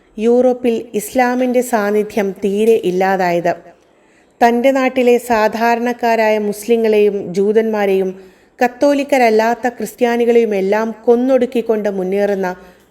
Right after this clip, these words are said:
ഫെർഡിനാൻഡിൻ്റെയും ഇസബെല്ലയുടെയും സൈന്യത്തിന് മുന്നിൽ അടിപതറിയപ്പോൾ കൂടുതൽ ആൾനാശമുണ്ടാക്കരുത് എന്ന് കരുതി കീഴടങ്ങുകയാണ്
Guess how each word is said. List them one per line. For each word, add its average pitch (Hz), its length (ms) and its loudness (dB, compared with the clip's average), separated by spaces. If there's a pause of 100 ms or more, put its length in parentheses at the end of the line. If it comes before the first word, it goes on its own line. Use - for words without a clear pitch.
ഫെർഡിനാൻഡിൻ്റെയും 240 960 2 (200)
ഇസബെല്ലയുടെയും 240 760 2 (140)
സൈന്യത്തിന് 233 580 0
മുന്നിൽ 196 260 -2 (400)
അടിപതറിയപ്പോൾ 202 800 2 (640)
കൂടുതൽ 269 400 2 (220)
ആൾനാശമുണ്ടാക്കരുത് 226 1200 0 (180)
എന്ന് 220 220 0
കരുതി 208 280 0 (100)
കീഴടങ്ങുകയാണ് 226 960 0